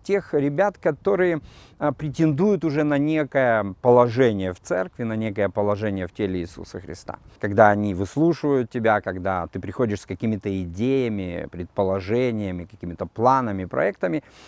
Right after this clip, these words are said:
они не говорят: "Ну, здесь немного неправильно, здесь ты не прав".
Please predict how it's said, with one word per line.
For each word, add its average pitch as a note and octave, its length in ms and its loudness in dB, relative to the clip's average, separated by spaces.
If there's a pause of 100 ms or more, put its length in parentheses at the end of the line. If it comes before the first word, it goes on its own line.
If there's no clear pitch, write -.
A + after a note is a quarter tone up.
они G3 180 0
не G#3+ 80 0
говорят: A3 340 2 (100)
"Ну, A3 280 -4
здесь D3 420 4
немного D#3 420 2
неправильно, C3 1300 -2
здесь A2+ 300 -4
ты - 140 -8
не G#2 120 -2
прав". D3+ 300 4